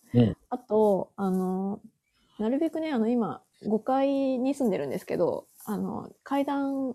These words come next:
Speaker 2: 使うようにしてます。
Speaker 1: 五階の階段きつくね？
Speaker 2: まあ、そこまででもないですね。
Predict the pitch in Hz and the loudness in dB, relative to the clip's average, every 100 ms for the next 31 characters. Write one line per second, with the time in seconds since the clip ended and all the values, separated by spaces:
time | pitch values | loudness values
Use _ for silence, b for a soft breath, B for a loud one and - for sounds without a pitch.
0 | - - 240 247 101 - 117 196 - - | -10 -2 0 2 -2 -6 -8 -8 0 4
1 | - - - - - 175 180 - 135 139 | 6 6 8 8 8 6 2 2 2 4
2 | 139 120 101 - - 147 156 175 208 226 | 2 0 -2 -4 -4 -2 2 2 2 0
3 | 247 - _ _ _ _ _ _ - - | -2 -6 _ _ _ _ _ _ -20 -20
4 | - _ _ _ - 302 339 466 262 226 | -20 _ _ _ -14 -6 0 2 2 0
5 | - 302 415 415 494 330 359 277 185 - | -6 -8 -2 2 4 4 4 0 -2 -2
6 | 190 180 190 - - | -2 -2 -6 -10 -12